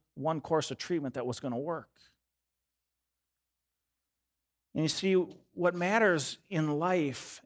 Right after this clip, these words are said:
in reality, is what is true. Not our personal subjective opinions, not what we wish to be the case. And when it comes to the issue of salvation, the reality is all of us have a spiritual disease called sin.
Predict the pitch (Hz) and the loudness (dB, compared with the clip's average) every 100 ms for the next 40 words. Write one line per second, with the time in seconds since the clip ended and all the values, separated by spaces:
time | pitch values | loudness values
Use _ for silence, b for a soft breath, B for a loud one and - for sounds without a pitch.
0 | - - 143 135 135 143 170 165 131 120 | -14 -6 -4 -2 0 2 4 4 2 2
1 | 113 110 120 127 131 110 - - - 190 | -2 -4 -6 -2 -2 -2 -6 -8 -2 0
2 | 123 - _ _ _ _ _ _ _ _ | 0 -6 _ _ _ _ _ _ _ _
3 | _ _ _ _ _ _ _ - 165 247 | _ _ _ _ _ _ _ 0 6 8
4 | 240 - 220 214 - 202 180 - 170 139 | 6 4 4 4 4 2 2 2 -2 4
5 | 156 156 139 135 - 120 123 147 151 151 | 4 4 4 2 2 0 2 0 2 4
6 | 202 214 185 156 135 147 - - 117 117 | 6 8 6 4 6 4 4 0 2 2
7 | 110 - 95 104 156 - - _ _ _ | 0 -4 -6 -6 -6 -10 -18 _ _ _
8 | _ _ _ _ _ _ _ b b 196 | _ _ _ _ _ _ _ b b 4
9 | 202 202 202 202 202 196 - 208 226 240 | 4 4 6 8 6 4 2 8 8 8
10 | 240 202 - - - 190 190 202 - 190 | 4 0 -4 -10 0 6 8 6 6 4
11 | - 180 170 156 185 214 - 180 156 156 | 4 6 8 8 6 6 2 -2 0 4
12 | 170 190 233 214 170 165 - 165 190 247 | 6 8 8 8 8 6 4 2 4 6
13 | 214 165 - - 175 175 165 - - 185 | 6 4 0 0 2 2 0 -2 0 2
14 | 185 - 156 151 147 220 170 - - 170 | 2 0 -2 0 -2 -2 -2 -2 2 2
15 | 151 - 214 202 131 | 2 -2 -2 -2 -4